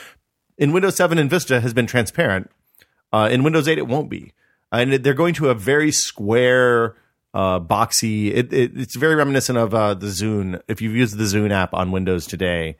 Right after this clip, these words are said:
it's a square window that just kind of floats in space with no grabby edges around the corners.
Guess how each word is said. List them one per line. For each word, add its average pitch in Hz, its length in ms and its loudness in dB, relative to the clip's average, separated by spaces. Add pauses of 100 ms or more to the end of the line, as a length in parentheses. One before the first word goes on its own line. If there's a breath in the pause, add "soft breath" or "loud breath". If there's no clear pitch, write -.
(320 soft breath)
it's 104 160 -2
a 104 60 2
square 113 360 4
window 101 320 4
that 87 120 -4
just 104 160 -2
kind 101 120 2
of 95 80 -2
floats 110 320 2
in 95 80 -2
space - 340 0
with 90 140 -4
no 95 160 0
grabby 92 400 0
edges 90 260 -2
around 90 200 -2
the 85 60 -8
corners. 87 600 -2